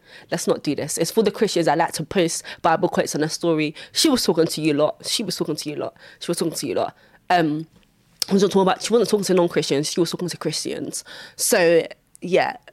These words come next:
let's not do that. Let's, let's not do that. Let's not do that at all. Um, so yeah, she didn't say anything wrong.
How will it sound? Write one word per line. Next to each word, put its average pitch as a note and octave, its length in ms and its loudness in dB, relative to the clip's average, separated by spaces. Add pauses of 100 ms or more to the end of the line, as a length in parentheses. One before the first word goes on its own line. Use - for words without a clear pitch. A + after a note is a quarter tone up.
let's F#3 360 0
not - 240 -2
do D3 160 -4
that. - 260 -6 (360)
Let's, F3 380 -6
let's - 340 -8
not - 200 -8
do - 140 -6
that. G#1 260 -8
Let's - 140 -10
not - 160 -8
do D#3+ 140 0
that - 140 -2
at - 160 -6
all. F3 200 -4 (440)
Um, G3+ 540 2 (260)
so B3+ 120 -4
yeah, E4 160 0 (140)
she G#3 140 2
didn't G#3 160 2
say F3 80 2
anything A3 280 2
wrong. F3+ 300 2